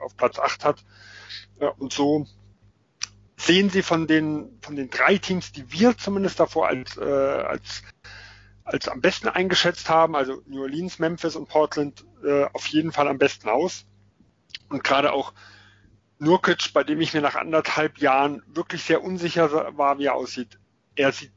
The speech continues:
wirklich gut aus, das muss man sagen. Er ist eine absolute Bereicherung. Und, und da, äh, das war, glaub ich, auch im Spiel eins, da hat er z-, von seinen sechs Blocks zwei am Perimeter irgendwo gemacht. Also, dass er wirklich rausgegangen ist, äh, und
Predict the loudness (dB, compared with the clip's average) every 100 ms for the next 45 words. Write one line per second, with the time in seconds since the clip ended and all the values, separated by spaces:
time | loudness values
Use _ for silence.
0 | -16 -2 0 0 -4 -8 -8 0 0 2
1 | -2 -4 -8 0 4 4 2 -6 -6 -4
2 | -4 -4 -10 -10 -8 -2 2 2 2 -4
3 | -4 -10 _ -20 -20 _ 2 2 0 -6
4 | 2 4 6 4 2 4 4 2 _ -20
5 | _ _ _ -16 -12 -10 -10 -12 -10 -8
6 | 0 2 2 0 -4 -6 -2 2 2 0
7 | _ _ -12 -10 -10 -14 -12 -4 2 4
8 | 4 2 2 0 4 2 2 -12 -12 -10
9 | 2 4 6 4 -2 -2 0 0 0 0
10 | -2 -4 -10 -8 -8 -8 -6 -4 -2 0
11 | 2 2 0 -2 -2 2 4 4 4 2
12 | 2 4 4 2 -2 -4 -16 -16 -16 -18
13 | -20 -20 _ 0 4 6 4 0 -4 -4